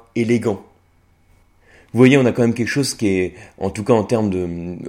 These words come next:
de structure gustative, hein, de, de, de structure en bouche, quelque chose qui est assez proche du vin léger, mais on va avoir des tanins qui vont être un peu plus présents et un nez plus complexe.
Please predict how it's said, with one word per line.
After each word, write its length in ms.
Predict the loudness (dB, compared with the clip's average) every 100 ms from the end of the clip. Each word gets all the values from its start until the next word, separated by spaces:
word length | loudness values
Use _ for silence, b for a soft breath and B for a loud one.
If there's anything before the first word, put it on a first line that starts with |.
| -12
de 200 | -4 -4
structure 680 | -4 -2 -2 0 0 0 0
gustative, 600 | -6 0 0 0 -2 0
hein, 100 | 0
de, 100 | -2
de, 280 | -2 -4 -6
de 160 | -8
structure 540 | -10 -12 -6 -6 -2 0
en 80 | 0
bouche, 220 | -2 -4
quelque 180 | -8 -4
chose 200 | -4 -4
qui 120 | -10
est 80 | -6
assez 260 | -6 -4
proche 280 | -4 -2 -2
du 100 | -2
vin 160 | -2 0
léger, 400 | 0 2 0 -2 B B B B
mais 320 | 4 6 6 4
on 80 | 4
va 80 |
avoir 320 | 4 6 4 2
des 80 |
tanins 300 | -2 -4 -4
qui 100 | -6
vont 140 | -8 -10
être 140 | -8 -8
un 100 | -6
peu 160 | -6
plus 180 | -10 -16
présents 500 | -6 -4 -4 -6 -6
et 100 | -6
un 60 | -4
nez 140 | -6
plus 160 | -8 -14
complexe. 560 | -14 -14 -14 -14 -14